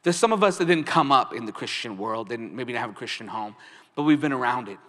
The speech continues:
And now we're starting to go creative church. And we're like, "I see it, and there's people around here worshiping, and I, I, I don't, I'm maybe not accessing what they're accessing.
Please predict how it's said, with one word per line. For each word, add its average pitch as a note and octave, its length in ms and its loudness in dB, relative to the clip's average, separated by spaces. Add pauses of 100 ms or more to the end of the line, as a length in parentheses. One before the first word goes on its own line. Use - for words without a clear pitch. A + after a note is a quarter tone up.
(300)
And C#3 140 -4
now D3+ 100 8
we're E3 80 4
starting C#3+ 260 0
to B2 60 0
go A#2 80 -2
creative A2+ 300 -6
church. - 560 -10 (320)
And B2 100 -6
we're C#3 80 2
like, C3+ 160 4
"I C#3 100 4
see A3+ 460 -2
it, A#2 240 -8 (380)
and C#3+ 120 -4
there's F3 180 4
people G3+ 340 2
around E3+ 300 4
here D#3+ 200 2
worshiping, C3 800 -2 (480)
and C#3 160 -4
I, D#3+ 300 6
I, D#3 320 2
I F#3 120 8
don't, G3 140 2 (120)
I'm F3+ 260 6
maybe G3+ 200 4
not F3+ 340 2
accessing D3 680 0
what C3+ 160 -2
they're A#2 140 0
accessing. F#2 760 -8